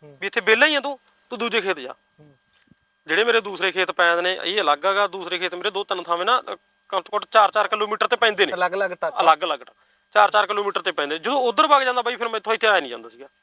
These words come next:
Speaker 1: ਹੂੰ।
Speaker 2: ਫਿਰ ਮੇਰੇ ਮਨ 'ਚ ਸਕੀਮ ਜੀ ਲੱਗੀ ਵੀ ਆਪਾਂ ਇੱਥੇ ਕੋਈ ਇਹੋ ਜਿਹਾ ਕੰਮ ਕਰੀਏ ਵੀ ਜਿਹੜਾ ਆਪਾਂ ਵਿੱਚ ਹੀ ਰਹਿ ਸਕੀਏ ਕੰਮ ਦੇ।
Speaker 1: ਹੂੰ।
Speaker 2: ਵੀ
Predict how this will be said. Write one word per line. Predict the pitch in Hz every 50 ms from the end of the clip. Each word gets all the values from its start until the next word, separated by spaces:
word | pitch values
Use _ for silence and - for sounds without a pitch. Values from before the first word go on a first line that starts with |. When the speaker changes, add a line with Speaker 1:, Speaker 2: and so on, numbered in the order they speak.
| _
Speaker 1:
ਹੂੰ। | 156 156 147 139 _ _ _ _ _ -
Speaker 2:
ਫਿਰ | 294 302
ਮੇਰੇ | 269 277 285
ਮਨ | 269 254 247 233
'ਚ | - 262
ਸਕੀਮ | 247 - - 233 233 240 226
ਜੀ | 214 247
ਲੱਗੀ | 233 220 170 202 208
ਵੀ | 220
ਆਪਾਂ | 233 - - 254
ਇੱਥੇ | - - - - 247
ਕੋਈ | 208 254 247
ਇਹੋ | 220 220
ਜਿਹਾ | 220 226 220
ਕੰਮ | 233 220 220 214
ਕਰੀਏ | - 160 143 156
ਵੀ | 175 185
ਜਿਹੜਾ | 180 220 226 269
ਆਪਾਂ | 277 302 302
ਵਿੱਚ | 233 - - -
ਹੀ | 220
ਰਹਿ | 175 185 190
ਸਕੀਏ | 185 190 175 160
ਕੰਮ | - 147 135 123
ਦੇ। | 120
Speaker 1:
ਹੂੰ। | 170 170 160 143 _ _ _ _ _ _ -
Speaker 2:
ਵੀ | 147 156 -